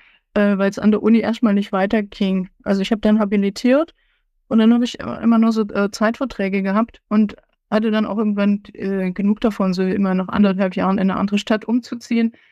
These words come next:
und hab mich dann selbstständig gemacht und, äh, dann, äh, auch wieder Trainerin, vor allem Beraterin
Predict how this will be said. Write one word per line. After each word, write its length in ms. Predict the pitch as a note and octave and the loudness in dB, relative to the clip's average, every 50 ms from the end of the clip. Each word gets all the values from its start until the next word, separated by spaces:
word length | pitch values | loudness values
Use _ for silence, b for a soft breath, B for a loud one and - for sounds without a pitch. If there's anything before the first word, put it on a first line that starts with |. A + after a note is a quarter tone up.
| b b b b | b b b b
und 180 | - G#3+ G#3 | 0 0 2
hab 80 | G#3+ A3 | 2 2
mich 160 | G#3+ G#3 G3+ | 0 0 0
dann 120 | - G3 F3+ | 0 -2 0
selbstständig 500 | F#3+ G3+ G3+ G#3 - G3+ F#3+ F3 F3 F3 | 0 0 -2 0 0 -2 0 -2 -2 -4
gemacht 380 | - F#3 F#3 F#3 F3+ - - | -4 -4 -4 -4 -6 -10 -10
und, 180 | - F#3+ G3+ A#3 | -8 -6 -6 -6
äh, 320 | - - - - G3+ G#3 | -8 -8 -8 -6 -4 -2
dann, 320 | G#3 F#3 F#3+ F#3+ F#3+ G3 - b b _ _ _ - | 0 2 2 2 2 0 -4 b b _ _ _ -4
äh, 260 | F#3 F3+ E3+ F3 F3 | -2 -2 -2 -2 -4
auch 160 | - F3+ F3+ | -4 -4 0
wieder 320 | G#3 G3 G3 F#3+ F#3+ F#3 - _ _ _ _ _ _ _ _ _ | 0 2 2 2 0 -2 -4 _ _ _ _ _ _ _ _ _
Trainerin, 500 | - - G#3 G#3+ A3+ G#3+ G3+ G3 F#3+ G3+ | -4 0 2 4 4 4 2 0 -2 -2
vor 140 | G3+ - - | -4 -4 -4
allem 440 | - F3 F3+ F3+ F#3 F3+ - F#3+ - | -4 -4 -2 -4 -4 -6 -6 -8 -8
Beraterin 560 | - G3+ G3+ G3 G3+ G#3 - B3 A3+ B3+ D#4+ | -10 -6 -4 -4 -2 -2 -2 0 0 0 0